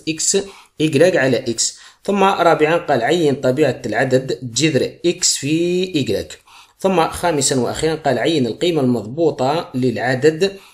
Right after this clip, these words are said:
جذر خمسة آلاف ومائتان واثنان وتسعون اللي هو جذر إيكغيك ناقص جذر ألفين وألف ومائتين اللي هو جذر إكس. يعني هنا كان قادر يقول، قادر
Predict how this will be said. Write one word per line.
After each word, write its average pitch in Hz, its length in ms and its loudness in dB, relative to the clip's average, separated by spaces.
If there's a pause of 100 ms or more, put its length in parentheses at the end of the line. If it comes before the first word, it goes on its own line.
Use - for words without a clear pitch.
(160)
جذر 127 580 0
خمسة 151 540 -2
آلاف 143 220 -2
ومائتان 123 500 -2
واثنان 110 340 -4
وتسعون 117 360 -2
اللي 113 120 -2
هو 101 300 -4
جذر 101 360 -10
إيكغيك 196 400 -2 (320)
ناقص 156 640 2 (140)
جذر 127 500 -6 (100)
ألفين 156 400 2 (120)
وألف 127 560 -2
ومائتين 120 600 -2
اللي 135 120 -2
هو 147 180 2
جذر 160 340 2 (440)
إكس. 127 380 0
يعني 147 360 2
هنا 170 420 0 (120)
كان 160 220 4
قادر 135 300 0 (160)
يقول، 117 600 2
قادر 160 500 0